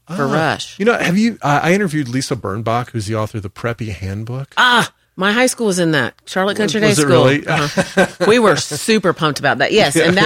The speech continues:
Speaker 1: that is kind of what I think my book will be.
Speaker 2: That's interesting.
Speaker 1: You can't get it online, though. I mean, she is, it's, I tried to get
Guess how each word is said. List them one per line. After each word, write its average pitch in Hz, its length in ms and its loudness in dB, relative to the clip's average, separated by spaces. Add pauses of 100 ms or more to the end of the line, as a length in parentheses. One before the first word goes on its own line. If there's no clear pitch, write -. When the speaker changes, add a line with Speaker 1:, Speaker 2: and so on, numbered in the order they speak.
(100)
Speaker 1:
that 254 40 2
is - 180 0
kind 202 360 2
of 220 220 -4
what 185 380 2 (640)
I 160 560 0 (460)
think 156 380 -4
my 147 180 -6
book 185 220 -10
will 143 100 -10
be. 135 160 -12 (220)
Speaker 2:
That's 135 220 -4
interesting. 101 680 -10
Speaker 1:
You - 80 -20
can't 202 240 2
get 175 160 2
it 160 100 0
online, 139 420 0
though. 107 140 0
I 107 140 -4
mean, 123 220 -2
she 214 360 -4
is, 147 280 -4 (460)
it's, - 380 -4 (300)
I 160 160 -2
tried 190 300 -2
to 156 60 -2
get 139 360 -4